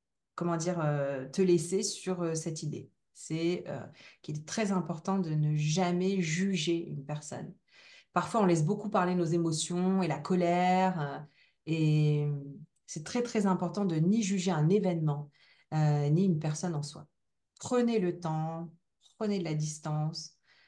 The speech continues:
C'est, c'est pas facile, hein. Moi, des fois, je suis pas parfaite, hein, euh, mais il est très important de toujours se recentrer. Et, euh,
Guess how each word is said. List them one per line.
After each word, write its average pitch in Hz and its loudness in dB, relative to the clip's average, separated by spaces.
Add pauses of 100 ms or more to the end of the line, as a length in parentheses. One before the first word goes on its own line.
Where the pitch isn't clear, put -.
(400)
C'est, - -12 (120)
c'est - -12
pas 262 2
facile, 262 2
hein. 196 4
Moi, 180 4
des 151 2
fois, 208 -2
je 202 -4
suis - -6
pas 170 2
parfaite, 202 -4
hein, 175 0
euh, 143 -4 (260)
mais 147 -4
il 151 0
est 156 -2
très 220 -4
important 185 -2
de 180 -4
toujours 202 -8
se 151 -8
recentrer. 160 -6 (680)
Et, 226 4
euh, 151 0